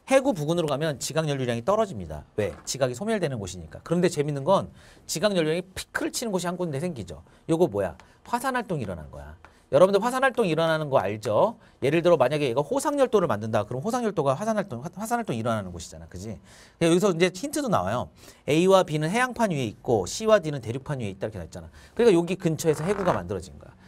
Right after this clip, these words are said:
판이 이렇게 들어갔을 가능성이 높습니다. 이렇게. 그죠? 이렇게 들어갔을 거야. 그럼 여기서 이제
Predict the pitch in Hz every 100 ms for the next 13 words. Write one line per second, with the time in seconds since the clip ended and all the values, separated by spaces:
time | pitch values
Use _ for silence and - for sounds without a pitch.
0 | - - 262 254 247 226 220 - 139 135
1 | 131 131 101 104 101 80 - - - -
2 | - - _ - 95 156 - - _ 208
3 | 226 156 98 - - - - _ _ _
4 | _ _ _ _ _ _ - _ - 190
5 | 170 196 196 147 170 120